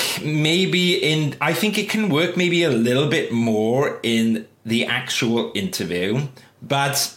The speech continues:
think about it. If you've sent through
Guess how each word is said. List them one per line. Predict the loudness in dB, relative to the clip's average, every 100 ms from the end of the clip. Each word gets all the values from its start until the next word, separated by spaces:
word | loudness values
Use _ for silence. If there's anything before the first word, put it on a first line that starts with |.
| -16
think | -6 -2 0
about | 0 0 2
it. | 2 0 -4 -4
If | -4 -2
you've | 0 2 2 0
sent | 0 0 0 -2 -4 -10
through | -4 -4 -2 -2 -2 -2